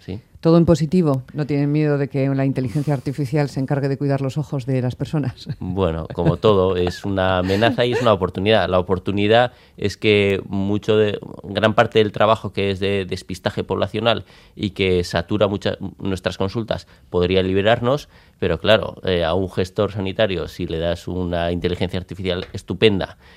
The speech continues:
Speaker 1: que trabaja veinticuatro horas al día, trescientos sesenta y cinco días del año, eh, y no se va a coger ninguna baja ni vacaciones, pues puede prescindir de los médicos. Es una amenaza, claro que sí, porque yo puedo hacer mi trabajo, que me encanta, gracias a que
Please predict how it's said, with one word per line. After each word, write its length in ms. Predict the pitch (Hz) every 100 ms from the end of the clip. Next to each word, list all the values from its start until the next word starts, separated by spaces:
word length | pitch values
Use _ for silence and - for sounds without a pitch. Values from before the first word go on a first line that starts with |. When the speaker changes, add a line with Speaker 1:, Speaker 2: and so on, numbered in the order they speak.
| _ -
Speaker 1:
que 120 | 92
trabaja 420 | 87 87 92 92
veinticuatro 540 | 90 85 90 98 92
horas 160 | 92 95
al 100 | 92
día, 220 | 101 113
trescientos 400 | 87 85 82 90
sesenta 180 | 95 92
y 60 | 95
cinco 180 | 98
días 200 | 98 95
del 100 | 95
año, 280 | 104 110 120 - _ _ _
eh, 540 | - 92 87 82 82 85
y 120 | 90
no 100 | 87
se 80 | 85
va 80 | 85
a 20 |
coger 200 | 85 90
ninguna 260 | 90 90 95
baja 260 | 110 87
ni 120 | 85
vacaciones, 580 | 85 87 92 101 113 110 -
pues 400 | 80 80 - - -
puede 280 | 98 90 87
prescindir 400 | - - 90 87
de 60 | -
los 100 | 104
médicos. 340 | 117 - -
Es 140 | -
una 100 | 104
amenaza, 380 | 87 78 101 87
claro 180 | 90 98
que 120 | 90
sí, 100 | 107
porque 360 | 113 95 80 80 - - - _
yo 280 | - 92 87
puedo 160 | 101
hacer 220 | 98 107 101
mi 100 | 95
trabajo, 380 | 104 110 92
que 160 | 85 82
me 140 | 87
encanta, 500 | 87 85 107 - - - _ -
gracias 720 | 90 98 104 104 107 101 - -
a 240 | 101 90
que 460 | 101 95 92 92